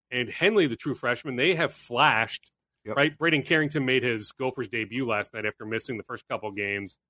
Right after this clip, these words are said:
Speaker 1: with an ankle injury. So more wait and see with the former Park Center star, the former Mister Basketball. But Ola Joseph, Henley,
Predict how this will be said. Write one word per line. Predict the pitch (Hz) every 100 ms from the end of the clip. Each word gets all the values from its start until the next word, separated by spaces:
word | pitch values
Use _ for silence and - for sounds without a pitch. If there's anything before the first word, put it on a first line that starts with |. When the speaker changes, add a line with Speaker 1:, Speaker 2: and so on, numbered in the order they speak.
| _ _ -
Speaker 1:
with | 104
an | 113
ankle | 117 110 92
injury. | 92 92 92
So | 127 104 101 - _ _ -
more | 175 185
wait | 165 185
and | 135
see | 127 180 180 151
with | 127 - -
the |
former | 139 156 127
Park | - 143 127
Center | - - 151 127
star, | - - 113
the | 104
former | - 120 110 - _ _ _
Mister | 147 147 120
Basketball. | 87 120 135 - 135 101 98
But | 107 113 _ _ -
Ola | 175 208 185
Joseph, | 147 170 180 185 180 - - _
Henley, | - 180 180 185 185 180